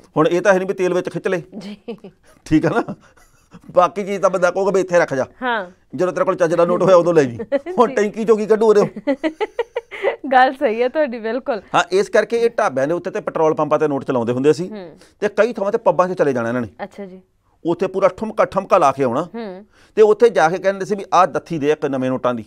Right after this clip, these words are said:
Speaker 2: ਹੂੰ।
Speaker 1: ਆਹ ਸਾਡੇ ਕੋਲ ਹੈਗੇ ਆ।"
Speaker 2: ਅੱਛਾ।
Speaker 1: ਹਾਂ, ਆਹ ਚੱਕ ਦੋ, ਦੋ ਹਜ਼ਾਰ ਦੇ,
Speaker 2: ਹੂੰ।
Speaker 1: ਆਹ ਪੰਜ ਪੰਜ ਸੌ ਵਾਲਿਆਂ ਦੀਆਂ ਦੱਥੀਆਂ ਦੇ।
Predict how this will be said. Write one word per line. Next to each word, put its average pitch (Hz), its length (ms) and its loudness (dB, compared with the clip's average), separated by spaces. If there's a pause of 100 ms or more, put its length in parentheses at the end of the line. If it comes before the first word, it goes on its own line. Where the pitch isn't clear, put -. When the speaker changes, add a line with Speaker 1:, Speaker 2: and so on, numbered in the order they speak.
(120)
Speaker 2:
ਹੂੰ। 214 140 -16
Speaker 1:
ਆਹ 151 60 0
ਸਾਡੇ 147 200 0
ਕੋਲ 156 200 4
ਹੈਗੇ 110 240 0
ਆ।" 90 40 -10 (800)
Speaker 2:
ਅੱਛਾ। 302 480 -14
Speaker 1:
ਹਾਂ, 110 180 -2 (300)
ਆਹ 170 120 6
ਚੱਕ 185 220 -2
ਦੋ, 151 140 0
ਦੋ 160 120 2
ਹਜ਼ਾਰ 175 240 2
ਦੇ, 110 140 -8 (180)
Speaker 2:
ਹੂੰ। 220 240 -14 (100)
Speaker 1:
ਆਹ 170 80 2
ਪੰਜ 175 220 0
ਪੰਜ 170 180 2
ਸੌ 143 60 -2
ਵਾਲਿਆਂ 160 140 4
ਦੀਆਂ 160 80 -2
ਦੱਥੀਆਂ 139 300 -4
ਦੇ। 123 220 -4